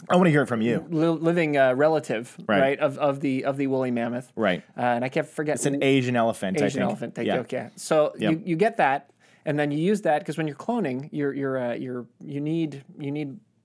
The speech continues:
Speaker 2: you need to have a mother. You need to actually, like, birth,
Speaker 1: Right.
Speaker 2: birth the clone.
Speaker 1: Sure.
Speaker 2: Right. So, but what's interesting is if you get a mammoth and you, and you birth that mammoth with, you know, a, a, a, an Asian elephant egg,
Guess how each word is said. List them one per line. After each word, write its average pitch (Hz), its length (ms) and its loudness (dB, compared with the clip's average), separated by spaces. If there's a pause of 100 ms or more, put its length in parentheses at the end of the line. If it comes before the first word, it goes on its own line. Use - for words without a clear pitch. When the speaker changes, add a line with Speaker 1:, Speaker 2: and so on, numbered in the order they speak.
(220)
Speaker 2:
you 156 120 -4
need 175 220 0
to 156 80 -6
have 135 180 -4
a 131 60 0
mother. 151 280 -2
You 135 80 -10
need 131 160 -4
to 127 60 -2
actually, 135 380 -2
like, 120 180 -2
birth, 139 300 -2
Speaker 1:
Right. 104 280 2
Speaker 2:
birth 139 380 -2
the 139 80 -4
clone. 123 480 -4
Speaker 1:
Sure. - 160 2
Speaker 2:
Right. 127 200 4 (380)
So, 151 380 2
but 156 140 0
what's 165 240 0
interesting 226 400 -2
is 135 120 -2
if 143 120 -4
you 185 60 0
get 226 140 0
a 190 60 2
mammoth 160 460 -2
and 135 120 -4
you, 131 120 -4
and 135 180 -4
you 131 80 -2
birth 151 380 -4
that 135 380 0 (300)
mammoth 143 600 -4 (220)
with, 147 360 -2 (340)
you 156 100 -4
know, 127 140 0
a, 127 40 0
a, 127 500 -4 (180)
a, - 40 -6
an 135 120 -6
Asian 139 480 -4 (420)
elephant 135 300 0
egg, 131 240 -6